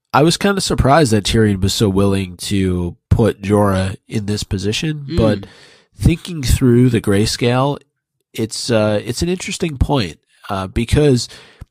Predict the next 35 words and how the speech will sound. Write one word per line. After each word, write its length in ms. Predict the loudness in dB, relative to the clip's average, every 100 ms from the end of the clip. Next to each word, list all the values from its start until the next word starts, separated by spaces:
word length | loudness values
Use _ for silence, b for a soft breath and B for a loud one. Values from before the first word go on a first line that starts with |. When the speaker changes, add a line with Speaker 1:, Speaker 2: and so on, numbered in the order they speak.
| -4
Speaker 1:
certainly 520 | 2 2 2 2 4
if 100 | 4
this 160 | 0 0
was 120 | -2
something 500 | -2 -2 -2 -4 -2
that 360 | -2 -2 -2 -6 _ _ _ _ 0
Jorah 360 | 6 8 8
was 220 | 8 4 2
to 80 | -2
keep 320 | 0 0 0
from 220 | -2 -6
D-, 140 | -8 -16 -6
Daenerys, 720 | 0 2 2 2 -4 -6 -12 _ _ _ _ _
and 380 | -4 -4 -6 -6
should 380 | -2 0 0 -2
she 340 | -6 -2 0
have 160 | 2 0
decided 540 | 0 0 2 2 0 -4
to 240 | -4 -2
welcome 340 | -2 -2 -2 -4
him 180 | -4
back, 480 | -2 -2 -2 -8 -16 -20 -8
with 100 | -4
open 240 | -2 0 0
arms, 540 | 2 0 -2 -8 -12
Speaker 2:
Mm-hmm. 120 | -14 -20 -20 B B -8
Speaker 1:
uh, 280 | -4 -4 -4 -2
it 80 | 0
would 200 | 0 0
be 220 | 0 0
a, 100 | -2
yet 220 | -2 -2 -2
another 340 | -6 -4 -4
lie 540 | -2 0 0 0 -6 -12 b b b -6
that 180 | -2